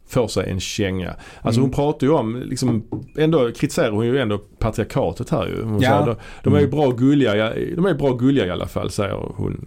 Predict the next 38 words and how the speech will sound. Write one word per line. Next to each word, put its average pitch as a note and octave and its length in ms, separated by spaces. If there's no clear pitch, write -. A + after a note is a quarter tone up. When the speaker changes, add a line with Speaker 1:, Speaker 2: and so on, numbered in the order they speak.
Speaker 1:
någon F#2+ 320
av F#2+ 160
karaktärerna, F#2+ 480
om, G#2 240
om G2+ 260
män A2 220
då B2+ 120
i, G2 40
Speaker 2:
Mm. G2+ 220
Speaker 1:
i G#2 40
synnerhet, G#2 560
eller A2+ 160
i - 20
allmänhet G2 380
menar G2 160
jag. F#2+ 80
Och - 360
så A#2 60
får C3 60
man C3 100
se F3+ 100
en C#3 80
massa A#2+ 180
snabba C#3 240
klipp - 280
på B2+ 60
olika A#2+ 240
män, A#2 300
och E3 220
så C3 60
blandar B2 300
de D#3+ 80
in D#3 100
klipp B2+ 280
på A2+ 80
lite, G#2+ 320
eh, A2 300
dåvarande, G#2+ 760